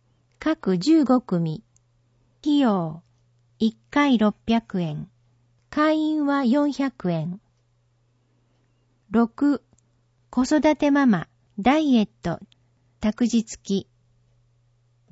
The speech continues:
内容、簡単な体幹トレーニングで代謝向上を目指します。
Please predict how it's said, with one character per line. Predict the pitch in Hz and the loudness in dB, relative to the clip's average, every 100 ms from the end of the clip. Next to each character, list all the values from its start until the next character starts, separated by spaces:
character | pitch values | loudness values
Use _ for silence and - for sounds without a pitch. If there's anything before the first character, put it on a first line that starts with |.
| _ _ - | _ _ -2
内 | 247 302 302 | 0 0 0
容、 | 277 269 262 - _ _ _ _ _ | 2 2 0 -4 _ _ _ _ _
簡 | - 311 330 | -2 0 0
単 | - 320 311 | 0 0 0
な | 302 | -2
体 | - 302 320 302 302 | -2 -2 -2 -4 -4
幹 | |
ト | 269 294 | -2 0
レ | 311 | 2
ー | 285 | 4
ニ | 220 | 4
ン | 190 | 2
グ | 170 | 0
で | 165 170 - _ | -2 -6 -8 _
代 | 294 311 | -4 -2
謝 | - 294 | -2 -4
向 | - 277 277 | 0 0 2
上 | 254 254 | 2 2
を | 254 | 4
目 | 226 | 2
指 | 208 226 | 2 0
し | - 202 | 0 -2
ま | 196 | -2
す。 | 196 - | -4 -12